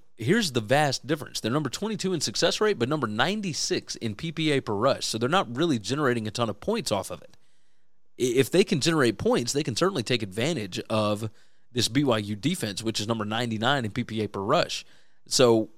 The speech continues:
while it looks like you've got something that would favor Arkansas here,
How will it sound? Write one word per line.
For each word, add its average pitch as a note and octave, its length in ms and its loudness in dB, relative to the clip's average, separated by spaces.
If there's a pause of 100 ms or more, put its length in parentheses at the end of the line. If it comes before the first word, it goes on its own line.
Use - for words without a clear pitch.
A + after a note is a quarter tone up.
(260)
while C3+ 460 2 (100)
it B2 180 2
looks C#3+ 400 0
like F#2 520 -6 (840)
you've A#2+ 220 2
got A2+ 400 4
something B2+ 400 -2
that G#2+ 140 0
would G2+ 160 -6
favor A#2 520 0
Arkansas G#2+ 500 2
here, G2+ 280 0